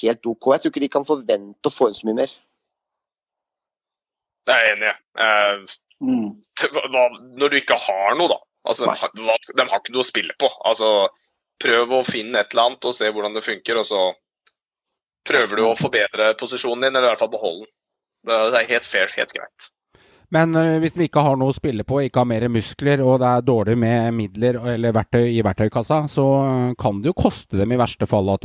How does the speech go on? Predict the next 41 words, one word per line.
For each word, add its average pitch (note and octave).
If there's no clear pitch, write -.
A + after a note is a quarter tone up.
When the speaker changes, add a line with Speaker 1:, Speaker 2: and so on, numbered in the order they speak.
Speaker 4:
de A2
kan A#2
begynne G2+
å -
tulle F#2
seg G#2
helt G2+
ned G2
på G2+
kvaliken F2+
der, A3+
da, B2+
hvis C#3
de, A#2+
hvis A2+
de A#2
ikke A#2+
opprettholder G#2+
det. F#3
For C3
vi C#3+
snakket C3+
jo B2
om F#3+
Sandefjord, D3
ja, B2+
de A#2
har A2
gjort -
det -
bra, G3+
men C3
det C3+
er C3+
det G3
lille A#2+
pusterommet G2+
på G#2+
tabellen G#2
de C3
har. D3